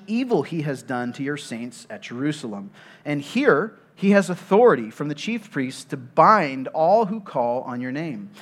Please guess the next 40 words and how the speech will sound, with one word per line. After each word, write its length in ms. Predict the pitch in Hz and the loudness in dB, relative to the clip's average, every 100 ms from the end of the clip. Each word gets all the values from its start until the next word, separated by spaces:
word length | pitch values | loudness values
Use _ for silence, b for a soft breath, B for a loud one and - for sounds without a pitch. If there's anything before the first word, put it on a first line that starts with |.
| B - | B -14
And 80 | 139 | -4
so 100 | 143 | -2
if 80 | |
we 60 | 208 | -2
just 180 | 254 - | -4 -6
stop 320 | - 214 214 | -2 -2 0
right 200 | 117 107 | -6 -6
there, 320 | 101 98 147 - b b b b b b | -10 -10 -14 -18 b b b b b b
we 80 | 156 | -4
see 400 | 151 190 196 196 | -2 -2 0 6
that 340 | 165 147 - | 6 6 2
Ananias 920 | 156 208 185 180 214 127 160 - - _ _ _ _ _ | -2 0 2 2 2 -2 -6 -12 -20 _ _ _ _ _
is 200 | 185 165 | -2 2
aware 360 | 151 143 196 185 | 2 2 4 4
of 160 | 135 139 | 2 -2
this 200 | 135 - | -8 -4
guy 200 | 127 123 | -4 -4
named 300 | 123 120 117 | -6 -8 -10
Saul, 400 | 117 104 120 143 | -8 -6 -4 -4
aware 400 | 131 139 185 196 | -2 2 4 6
of 320 | 147 - - - | 4 -2 -20 -14
what 280 | 120 135 | -2 0
he's 180 | 135 117 | -2 -10
capable 560 | - 185 190 156 131 120 | -10 -6 -6 -6 -6 -6
of 80 | 113 | -8
doing, 320 | 113 120 127 | -8 -6 -6
and 40 | |
he's 140 | 127 - | -8 -8
heard 260 | - 202 | 0 0
about 300 | 147 120 113 | 2 -2 -2
it 140 | 135 - | -6 -10
testified 580 | 180 - - 113 117 | -12 -12 -10 -8 -6
by 120 | 123 120 | -6 -6
a 60 | |
nu-, 220 | 123 139 147 _ - - - - | -6 -8 -10 _ -20 -20 -18 -10
a 80 | 127 | -6
number 260 | 160 208 | -4 -4
of 80 | 170 | -4
other 220 | 208 226 | -6 -8
people. 360 | 180 233 - | -10 -12 -12